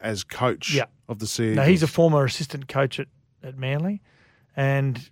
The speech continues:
Speaker 2: one of our colleagues, actually. I've got to know him quite,
Speaker 1: At
Speaker 2: quite well.
Speaker 1: S E N, yeah.
Speaker 2: Yeah, at S E N throughout, um, twenty twenty-two. And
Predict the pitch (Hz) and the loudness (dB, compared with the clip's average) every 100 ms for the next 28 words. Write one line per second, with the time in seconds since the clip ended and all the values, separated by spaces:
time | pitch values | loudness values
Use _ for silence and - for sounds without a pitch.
0 | _ 196 208 214 147 131 160 202 165 117 | _ 2 4 6 4 2 2 4 2 -2
1 | 117 - 151 185 160 156 147 160 151 - | -8 -8 -6 0 0 2 2 2 2 2
2 | 139 131 - - 113 139 156 - 160 131 | 0 0 -2 2 2 4 4 4 2 -2
3 | 151 147 143 143 - 143 147 - 143 139 | 0 2 4 2 0 0 -2 2 2 2
4 | 127 139 131 127 127 147 _ - 139 131 | 2 2 2 2 -2 -8 _ -2 -2 0
5 | 135 120 - 175 156 131 | -4 -4 -2 0 2 0